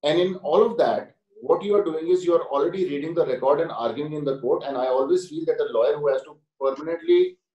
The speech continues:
think that he is going to come into the high court,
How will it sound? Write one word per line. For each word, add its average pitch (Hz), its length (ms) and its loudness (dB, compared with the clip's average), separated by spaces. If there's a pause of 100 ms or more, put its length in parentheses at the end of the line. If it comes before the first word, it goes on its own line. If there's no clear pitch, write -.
(460)
think 151 180 -4
that 160 140 6
he 147 100 -6
is 147 100 -4
going 143 200 0
to 156 120 -4
come 143 220 0
into 147 160 -4
the 143 120 0
high 117 220 0
court, 165 320 2